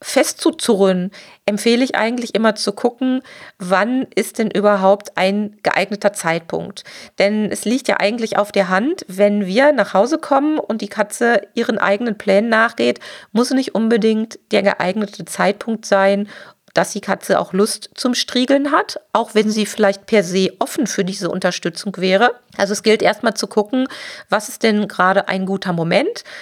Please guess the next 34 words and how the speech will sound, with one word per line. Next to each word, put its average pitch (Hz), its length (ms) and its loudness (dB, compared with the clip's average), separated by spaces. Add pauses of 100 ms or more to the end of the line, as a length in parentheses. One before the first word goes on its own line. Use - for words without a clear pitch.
(140)
Also 196 160 -2
da 196 200 2
würde 214 160 2
ich 214 100 -4
schon 208 140 2
mal 185 120 2
sagen, 185 380 0
wenn 190 140 0
die 190 100 -4
Katze 202 320 -4
gerade 180 260 2
im 170 120 -2
Spielbetrieb 262 760 0
ist 226 300 2
oder 190 240 2
ganz 196 260 0
aktiv - 520 -4 (320)
aus 202 100 -4
dem 254 100 4
Fenster 247 440 0
guckt - 320 0
oder 208 200 4
so, 208 200 2
das 202 160 4
sind - 180 -2
eher 214 180 4
so 202 140 -2
Momente, 208 600 2 (360)
wenn 208 640 2 (120)
die 196 100 -4
Katze 196 520 2
das 185 340 -2 (200)
Bürsten 226 520 2
und 190 420 -6